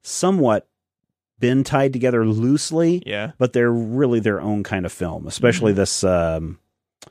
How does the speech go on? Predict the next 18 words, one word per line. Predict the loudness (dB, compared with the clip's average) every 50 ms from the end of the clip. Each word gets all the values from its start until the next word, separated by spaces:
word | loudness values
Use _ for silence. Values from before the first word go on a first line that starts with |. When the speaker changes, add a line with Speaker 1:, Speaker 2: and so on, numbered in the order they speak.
| _ _ _ _ _
Speaker 1:
last | 0 2 2 2 2 2 0
one | 0 0 0
with | -2 -4 -6 -4
Wolverine, | -2 0 0 0 0 -2 -2 -2 -2 -2 -4 -4
the | -6 -6 -8 -8 -10
Days | -4 -2 0 0 0 -2
of | -4 -6
Speaker 2:
Days | -6 -4
Speaker 1:
Future | -4 -2 -4
Speaker 2:
of | -2
Future | -2 -2
Speaker 1:
Past, | -2 -2 -4 -4 -6 -8
Speaker 2:
Past, |
yeah. | -6 -6 -4 -4 -4 -6 -8 -4
Speaker 1:
was | -2 -2 -2 0 0
really | 0 0 0 0 0
separate | 0 0 0 0 0 -2 -6 -8 -6
from | -4 -2 0 0 0 0 0 -2 -2 -4 -4